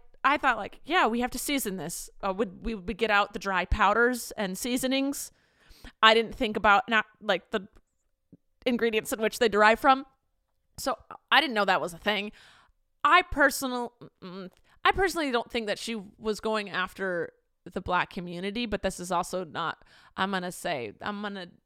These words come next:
this is not my place to say, but TikTok, not TikTok, um, BuzzFeed did say this,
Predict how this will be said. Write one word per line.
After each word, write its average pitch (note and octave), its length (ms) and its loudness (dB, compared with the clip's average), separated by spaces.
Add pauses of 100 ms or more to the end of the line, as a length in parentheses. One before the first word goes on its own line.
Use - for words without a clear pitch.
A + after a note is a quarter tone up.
this - 320 -4
is F#3+ 160 -6
not F3+ 200 -2
my F3+ 200 -4 (120)
place E3+ 280 -4
to F3 100 -12
say, F3+ 300 -2 (400)
but - 220 8
TikTok, D#4+ 420 -2 (320)
not F3 160 -6
TikTok, - 420 -8 (600)
um, G3 360 0
BuzzFeed A#3 420 4
did G3+ 180 2
say F#3+ 420 2
this, G3+ 460 0